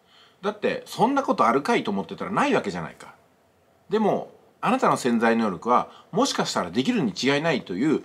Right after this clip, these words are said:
その意識によって引き出されるんだ」みたいな話をね、げ-、学研のムーとかいう雑誌の方でされてたんですのをちょっと思い出したんですけどね。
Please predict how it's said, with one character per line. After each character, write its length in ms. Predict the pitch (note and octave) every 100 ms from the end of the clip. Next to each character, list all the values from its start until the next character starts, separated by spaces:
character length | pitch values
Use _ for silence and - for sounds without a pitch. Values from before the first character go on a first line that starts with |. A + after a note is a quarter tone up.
| -
そ 200 | - A3+
の 120 | A#3
意 100 | C4
識 220 | B3+ -
に 60 | D3+
よ 80 | G#2+
っ 20 |
て 100 | A#2
引 60 | A#2
き 160 | -
出 100 | C#3
さ 100 | C3+
れ 100 | A#2+
る 100 | F#2+
ん 40 | D2
だ」 120 | C#2
み 100 | C3+
た 120 | A2
い 40 | E2
な 60 |
話 320 | G2+ G2+ F#2
を 60 | C#2+
ね、 180 | E2 - _ _ _ _ _ _ F2
げ-、 220 | F#2 A#2+ -
学 160 | C3 -
研 140 | C3+
の 80 | B2
ム 160 | C3 D3
ー 20 |
と 80 | -
か 120 | E2+
い 40 |
う 40 | E2
雑 140 | F#2
誌 320 | - F#2+ F2+
の 80 | F#2+
方 140 | G2+
で 240 | E2 E2+ C#2+
さ 120 | -
れ 80 | A#2
て 80 | A#2
た 100 | F2
ん 60 | D2
で 60 |
す 80 | D2
の 260 | E2 F2 D2+
を 60 |
ち 60 | -
ょ 20 |
っ 20 |
と 60 | F2
思 120 | G2+
い 40 |
出 80 | G2
し 60 | -
た 80 | D#2
ん 20 |
で 40 |
す 40 | -
け 80 |
ど 80 | -
ね。 160 | -